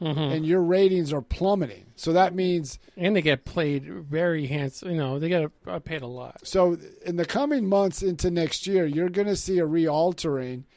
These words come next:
Speaker 2: of a lot of these contracts, and a lot of these network anchors who get paid very well may not be around because these organizations can't afford to keep 'em.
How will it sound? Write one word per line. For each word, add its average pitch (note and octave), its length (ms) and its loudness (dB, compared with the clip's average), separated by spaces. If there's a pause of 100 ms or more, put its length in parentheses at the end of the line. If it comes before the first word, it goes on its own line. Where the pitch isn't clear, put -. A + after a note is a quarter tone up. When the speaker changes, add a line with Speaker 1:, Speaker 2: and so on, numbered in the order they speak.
(300)
Speaker 2:
of C#3 100 -4
a D3 40 0
lot D#3+ 300 2
of D#3+ 80 0
these D3 180 -4
contracts, F3 760 -4
and C#3+ 140 -10
a C#3 40 -6
lot E3 280 0
of G3+ 120 0
these E3 400 2 (880)
network E3 600 0
anchors D#3+ 500 -2
who C#3+ 120 -2
get C#3 240 -4
paid C#3 260 -2
very D#3+ 500 2
well F3 600 4 (440)
may D#3 320 2
not F3+ 240 2
be F3 140 6
around E3+ 460 2
because D3+ 340 -2
these D#3 260 0
organizations D#3+ 960 0
can't E3+ 300 -2
afford E3 300 -2
to D3 100 -2
keep A#3+ 320 -6
'em. A2 120 -6